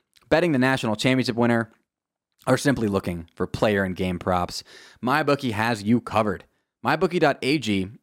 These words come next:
is the place to be to make March Madness even more fun. Sign up today with MyBookie and use promo code formula, F O R M U L A, to make your first deposit,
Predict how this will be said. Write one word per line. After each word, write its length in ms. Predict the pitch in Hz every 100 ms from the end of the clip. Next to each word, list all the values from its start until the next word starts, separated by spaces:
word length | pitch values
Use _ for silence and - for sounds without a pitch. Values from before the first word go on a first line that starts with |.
| -
is 120 | 95
the 100 | 95
place 320 | - 127 196
to 100 | -
be 260 | 135 92 69 _ _ _
to 80 | -
make 200 | 113 -
March 340 | 110 131 -
Madness 400 | 113 107 104 101 -
even 280 | 156 156
more 200 | 143 135
fun. 400 | 131 113 98 92 - _ _ _
Sign 240 | - 143
up 100 | 170
today 340 | 165 131 101 110 - _
with 120 | - 101
MyBookie 600 | 113 139 101 95 92 110 -
and 120 | 104
use 120 | 104
promo 320 | - 113 117
code 280 | 110 98 98 -
formula, 680 | - 131 165 185 101 90 -
F 220 | 104 120
O 100 | 113 101
R 220 | 92 92
M 120 | - 151
U 180 | 113 95
L 140 | 135
A, 220 | 101 87 - _ _ _ _
to 100 | -
make 180 | 135 156
your 140 | 127 110
first 320 | - 151 156
deposit, 600 | 120 113 104 104 101